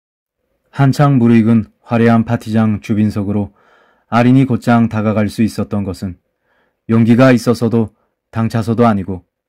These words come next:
나는 엄마가 쏜 화살에 불과하다는 정신적 무력감 때문이었다. 그러나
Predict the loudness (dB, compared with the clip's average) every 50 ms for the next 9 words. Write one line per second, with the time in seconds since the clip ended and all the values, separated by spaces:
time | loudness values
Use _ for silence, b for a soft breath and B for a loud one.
0 | _ _ _ _ _ _ _ _ _ _ -4 -2 0 0 0 -2 -4 b b b
1 | b b b b b b -2 0 0 2 2 2 2 0 0 0 0 2 2 0
2 | -2 -4 -2 -2 0 0 0 -2 -2 -2 -2 0 0 0 0 0 -2 -2 -2 -4
3 | -6 -8 _ _ _ _ _ -10 -8 -6 -6 -4 -4 -4 -2 -2 -2 -2 -2 -2
4 | -2 0 0 0 0 -2 -4 -4 -2 -2 -2 -2 -2 -4 -6 -8 -10 _ -14 -16
5 | -16 _ _ _ _ _ _ _ _ _ _ _ _ _ _ _ _ _ _ _
6 | _ 0 2 4 4 4 2 0 -2